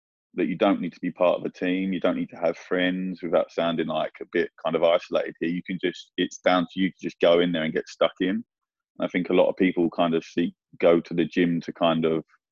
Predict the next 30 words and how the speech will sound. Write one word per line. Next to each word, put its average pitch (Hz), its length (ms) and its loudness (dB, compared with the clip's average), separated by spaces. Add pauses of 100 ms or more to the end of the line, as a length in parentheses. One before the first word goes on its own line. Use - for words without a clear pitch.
(1200)
yeah, 85 280 4
without 82 400 2
getting, 82 380 -4
it's 82 200 -10 (160)
gonna, 90 220 -2
probably 110 220 4
sounds - 340 0
quite - 260 2
deep - 180 4
to - 140 -20
be 101 80 -8 (100)
fair, 90 140 4
but 92 140 0 (180)
without, 92 420 6
um, 82 400 -2 (1300)
without 87 280 4
<laughs> - 20 -10
trying - 200 0
to 87 60 2
get - 240 0
too 98 220 4
down 82 280 4
that 80 200 0
kind 80 160 0
of 80 80 0
rabbit 90 260 6
hole, 80 260 4
is, 80 280 -2 (500)
is 90 140 -2
they'll 87 140 4